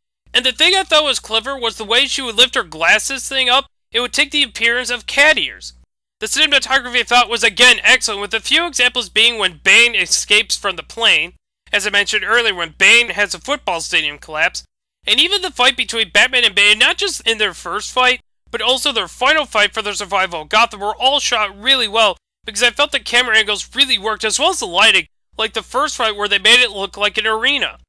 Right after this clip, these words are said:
Lastly, with the sets, I don't have a whole lot to say about it. I feel a few examples I think still look impressive even after two years since this movie was released are the Pit Prison, Bane's Lair, and the Batcave, with just the way it looked as well as built, I think it's really impressive.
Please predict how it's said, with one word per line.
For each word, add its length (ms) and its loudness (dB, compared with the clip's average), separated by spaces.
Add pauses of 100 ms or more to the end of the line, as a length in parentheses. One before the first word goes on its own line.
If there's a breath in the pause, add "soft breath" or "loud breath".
(300)
Lastly, 320 2
with 160 -6
the 100 -4
sets, 300 0
I 120 2
don't 240 0
have 120 0
a 100 -2
whole 200 0
lot 240 2
to 100 -6
say 240 2
about 320 2
it. 160 0 (300)
I 80 -6
feel 300 -2
a 60 -2
few 260 -6
examples 400 -4
I 80 0
think 220 -2
still 360 -2
look 140 -2
impressive 540 -2
even 240 -2
after 260 2
two 180 -8
years 300 -2
since 220 -8
this 180 -8
movie 220 -6
was 240 -8
released 500 -2
are 100 0
the 120 -8
Pit 280 0
Prison, 440 -4 (420)
Bane's 420 2
Lair, 440 2 (420)
and 160 2
the 60 0
Batcave, 440 2
with 160 -8
just 200 0
the 100 -4
way 80 4
it 140 2
looked 260 -4
as 220 0
well 260 2
as 180 -4
built, 360 2 (260)
I 80 -4
think 240 -2
it's 260 -4
really 460 2
impressive. 800 -4